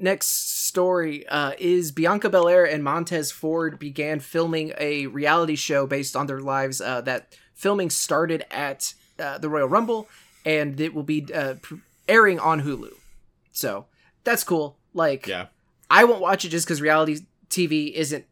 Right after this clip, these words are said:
Speaker 1: my jam. But, like,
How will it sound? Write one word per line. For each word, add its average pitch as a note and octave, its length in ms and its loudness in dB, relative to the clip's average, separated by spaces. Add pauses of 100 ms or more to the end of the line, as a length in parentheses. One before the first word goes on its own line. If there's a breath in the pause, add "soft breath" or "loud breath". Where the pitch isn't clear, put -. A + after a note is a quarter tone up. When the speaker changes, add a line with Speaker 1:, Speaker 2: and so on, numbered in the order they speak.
(100)
Speaker 1:
my C#3+ 400 -4 (120)
jam. D3 420 -4 (640)
But, D3+ 180 2
like, B2+ 540 -6